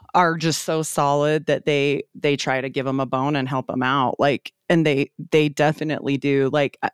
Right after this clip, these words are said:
I had a big video go viral on you,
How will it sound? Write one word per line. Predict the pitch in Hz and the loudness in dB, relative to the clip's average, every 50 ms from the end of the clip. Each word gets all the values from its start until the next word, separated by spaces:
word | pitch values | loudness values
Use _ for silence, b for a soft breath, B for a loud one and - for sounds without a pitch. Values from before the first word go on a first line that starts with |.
| _ _ - | _ _ 0
I | 160 170 175 | 0 0 2
had | 196 185 156 151 | 0 -2 -2 -4
a | 127 | -6
big | - - 151 156 156 147 | -6 -4 -4 -4 -4 -2
video | 151 156 147 151 147 151 151 160 170 175 | 0 0 2 2 2 2 2 2 0 0
go | 170 156 143 135 | 0 -2 -2 0
viral | 139 139 131 139 139 139 147 156 170 185 190 B B B B B B B B B _ | 0 -2 0 0 0 0 0 0 0 -2 -4 B B B B B B B B B _
on | - 160 156 151 143 143 | -2 0 0 0 0 -2
you, | 139 147 156 165 185 190 - | -2 -2 -2 -2 -2 -2 -4